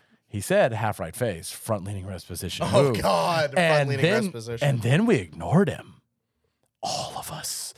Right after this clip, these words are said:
Speaker 1: And so everybody drops, everybody's getting screened, everybody's doing push-ups. And so he s-, sits, crosses his legs, and just goes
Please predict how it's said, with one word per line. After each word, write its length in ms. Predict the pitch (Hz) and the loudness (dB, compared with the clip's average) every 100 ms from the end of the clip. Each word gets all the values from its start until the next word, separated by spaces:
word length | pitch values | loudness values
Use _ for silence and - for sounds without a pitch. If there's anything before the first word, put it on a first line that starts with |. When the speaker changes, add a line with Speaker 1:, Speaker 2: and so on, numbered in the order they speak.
| - - - _ - | -20 -20 -20 _ -4
Speaker 1:
And 120 | 160 | -2
so 180 | 147 156 | 0 4
everybody 340 | 143 165 160 147 | 4 4 4 4
drops, 360 | 123 123 120 | 2 0 0
everybody's 380 | 127 120 120 120 | 0 2 0 -2
getting 220 | 117 113 | -4 -8
screened, 260 | 113 113 110 | -8 -8 -6
everybody's 380 | 110 107 110 104 | -4 -4 -6 -6
doing 180 | 98 | -10
push-ups. 500 | 92 101 - 85 - - _ - | -8 -8 -6 -6 -8 -18 _ -6
And 140 | 123 | -4
so 300 | 113 107 98 90 - _ _ 120 | -4 -4 -4 -6 -12 _ _ -10
he 100 | 123 | -8
s-, 300 | - - - | -8 -12 -12
sits, 680 | - - 160 156 - - - _ _ _ _ _ _ _ _ - | -10 -4 -2 -2 -4 -10 -12 _ _ _ _ _ _ _ _ -10
crosses 400 | - 147 131 127 | -2 -2 -2 -6
his 160 | 120 110 | -8 -2
legs, 400 | 117 110 101 - | 0 0 -4 -12
and 140 | 117 | -10
just 220 | 107 104 - | -10 -8 -4
goes 340 | 120 120 104 | -2 -2 -6